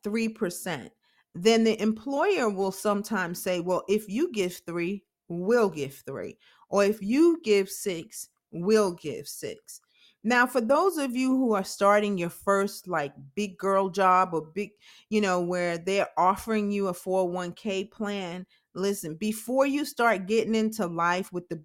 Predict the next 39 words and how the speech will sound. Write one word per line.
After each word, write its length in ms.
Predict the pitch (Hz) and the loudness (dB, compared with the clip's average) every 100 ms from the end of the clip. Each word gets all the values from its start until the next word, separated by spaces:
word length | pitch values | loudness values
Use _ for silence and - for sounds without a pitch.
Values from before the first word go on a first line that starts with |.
| - | 0
bills 600 | 233 226 220 220 214 180 | 6 6 6 4 2 -2
and 180 | 165 147 | -8 -8
the 120 | 147 _ _ _ | -12 _ _ _
house 320 | - 240 240 - | 4 4 4 0
payments 480 | 247 226 220 214 180 | 0 2 0 -2 -6
and 140 | 165 | -12
car 320 | - 254 240 | -2 0 0
payments, 640 | 233 233 220 214 196 190 - _ _ - | -2 -2 0 0 -4 -10 -18 _ _ 2
while 300 | 233 269 285 | 6 6 6
you're 280 | 269 254 | 0 -2
at 160 | 196 180 | -2 -2
home, 720 | - 240 220 220 220 220 220 - _ - | -6 -2 2 4 4 2 0 -4 _ -4
if 240 | 226 220 | -4 -2
you 160 | 226 220 | -2 2
are 180 | 214 202 | 2 0
at 120 | 170 | -4
home, 500 | 196 208 202 202 202 - _ - | -6 -4 -4 -6 -10 -16 _ 2
or 160 | 220 | 4
if 280 | 190 233 240 | 4 0 -2
it's 160 | 226 - | -8 -4
your 140 | 208 | -6
first 420 | - 202 196 - | -4 -4 -4 -6
job, 360 | 185 175 175 220 _ _ | -4 0 -2 -4 _ _
start 720 | - - - 247 269 311 294 - _ _ | -12 -12 -6 0 2 2 0 -10 _ _
as 180 | 202 185 | -8 -6
high 480 | - - 214 214 208 | -10 -2 2 2 0
as 260 | 196 180 180 | -2 -6 -12
you 100 | 165 | -18
can 480 | - 214 175 156 151 | -10 -6 -6 -6 -8
to 160 | - 170 | -10 -10
get 420 | 151 185 180 - | -2 -2 -2 -6
as 220 | 180 175 175 | -10 -8 -6
most 580 | 175 196 202 220 - - | -2 0 0 -2 -8 -6
of 180 | 170 170 | -6 -4
the 80 | |
match 580 | 165 165 165 139 - - | -6 -4 -4 -4 -6 -14
that 180 | 151 147 | -14 -14
you 60 | 135 | -18
can. 360 | - 113 57 | -16 -16 -16